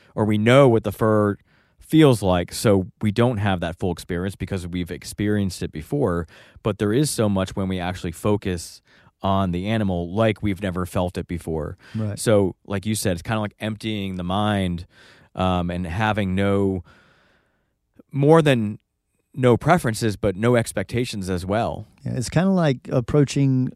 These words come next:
Speaker 2: life in a childlike view. And just about any spiritual path or religion that you go to, there's a, a few constant teachings. And one of them is to be more childlike.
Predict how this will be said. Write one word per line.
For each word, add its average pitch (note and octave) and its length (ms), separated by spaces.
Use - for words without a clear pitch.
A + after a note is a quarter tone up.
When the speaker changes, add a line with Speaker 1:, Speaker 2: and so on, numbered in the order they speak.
Speaker 2:
life B2+ 540
in B2+ 200
a A2 100
childlike B2 1040
view. A2 460
And B2 680
just D#3 280
about D#3+ 340
any D#3+ 300
spiritual D3+ 480
path C#3 380
or C3 60
religion B2 440
that A#2+ 200
you A#2+ 80
go C3+ 220
to, B2 260
there's A2+ 260
a, A2+ 120
a B2 80
few E3+ 300
constant E3 640
teachings. A#2 760
And B2+ 180
one F3+ 200
of E3 160
them C#3+ 260
is C3 140
to C3 100
be B2+ 140
more B2 200
childlike. A2+ 840